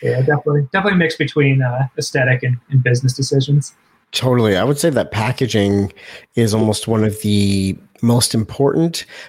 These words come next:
Speaker 2: but also the most feared expense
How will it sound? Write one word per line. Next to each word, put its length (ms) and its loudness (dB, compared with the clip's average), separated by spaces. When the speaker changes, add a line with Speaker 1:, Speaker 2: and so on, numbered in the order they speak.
Speaker 2:
but 120 2
also 420 2
the 140 -2
most 320 -2
feared 760 0
expense 760 -4